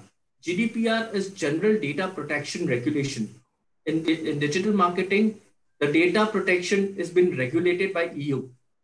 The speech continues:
We have to be very careful with the data. You know what is happening with the data nowadays. There are many, uh, security issues and all. So we as a tourism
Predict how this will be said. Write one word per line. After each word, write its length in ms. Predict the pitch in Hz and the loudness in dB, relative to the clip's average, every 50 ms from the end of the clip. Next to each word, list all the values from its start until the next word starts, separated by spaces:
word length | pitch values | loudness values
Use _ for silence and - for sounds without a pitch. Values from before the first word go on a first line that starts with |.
| _ _ 170 | _ _ 2
We 160 | 196 214 202 | 4 4 4
have 260 | 202 - 208 202 - | 4 2 -2 -2 -2
to 60 | - 202 | -2 0
be 140 | 220 214 | 2 2
very 480 | 202 135 127 - 135 147 170 208 208 - | 2 0 -2 0 2 2 4 4 2 0
careful 360 | - 170 165 170 - 190 175 | 0 -2 -2 0 0 0 0
with 120 | 165 156 - | 0 0 -2
the 80 | 165 | -2
data. 460 | - 131 120 117 123 123 110 104 - - _ - | -2 -2 -4 -4 -4 -4 -6 -6 -8 -14 _ -4
You 80 | 151 | 0
know 100 | 170 185 | 0 2
what 180 | 175 165 170 185 | 4 4 2 2
is 100 | 180 180 | 0 -2
happening 360 | 175 147 147 180 180 180 175 | -2 -2 -2 0 0 0 0
with 120 | 165 165 - | 0 0 -4
the 80 | 160 | -4
data 360 | - 151 151 151 175 170 165 151 | -2 -2 -2 -2 -2 -4 -2 -2
nowadays. 460 | 156 147 147 151 151 147 139 131 127 | 0 0 0 0 0 0 -2 -2 -2
There 240 | 143 139 127 - 147 | -4 -6 -4 -2 0
are 300 | 147 151 151 151 151 - - _ _ _ _ _ _ _ _ _ _ _ _ _ | 2 2 2 2 -2 -8 -18 _ _ _ _ _ _ _ _ _ _ _ _ _
many, 440 | 139 151 160 180 185 190 196 196 - | -2 2 4 4 4 4 2 0 0
uh, 300 | 156 143 147 147 151 151 | 0 2 2 2 2 0
security 720 | 147 156 - - 160 160 165 165 160 175 185 185 185 175 | -4 -10 -6 -2 0 0 0 0 -2 -4 -4 -4 -2 -2
issues 280 | 143 135 - 165 160 156 | -4 -2 -2 -2 -2 -2
and 120 | 147 147 | -2 -2
all. 200 | 139 117 110 104 - _ _ _ _ | -2 -4 -4 -6 -6 _ _ _ _
So 120 | _ 147 135 | _ -2 0
we 340 | 135 170 196 220 214 208 - | 2 4 4 4 2 2 -2
as 200 | 160 170 170 180 | -4 -2 0 0
a 100 | 175 175 | 0 0
tourism 500 | 180 170 160 175 180 185 180 180 185 | 0 0 0 0 0 0 0 -2 -2